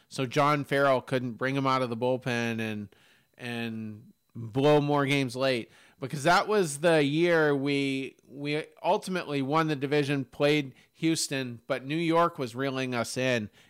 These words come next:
And this big lead we had suddenly got whittled down, and, uh, it came down to just the last few games. I think we did clinch in game one fifty-nine or one sixty or something, but it,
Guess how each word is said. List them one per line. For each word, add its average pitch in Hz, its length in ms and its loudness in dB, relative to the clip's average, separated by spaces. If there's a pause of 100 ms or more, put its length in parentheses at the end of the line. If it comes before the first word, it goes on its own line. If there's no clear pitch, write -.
(160)
And 120 440 -6
this 135 200 -6
big 151 300 -2
lead 165 240 -2
we 139 140 0
had 131 320 0
suddenly 135 400 -4
got 117 220 -2
whittled 135 360 0
down, 135 440 0
and, 113 260 -4 (400)
uh, 117 280 0
it 135 180 -2
came 156 240 0
down 156 320 2
to 143 60 -2
just 135 220 -6
the 120 100 -4
last 123 380 -2
few 135 140 -2
games. 123 340 -2
I 120 80 -2
think 160 220 -6
we 160 120 -2
did 143 280 -4
clinch 139 420 -4
in 120 140 -6
game 120 420 -2 (340)
one 131 220 0
fifty-nine 127 640 -2
or 117 80 -2
one 117 260 -2
sixty 113 560 -4
or 101 100 -2
something, 104 520 -6
but 104 360 -4
it, 113 160 -4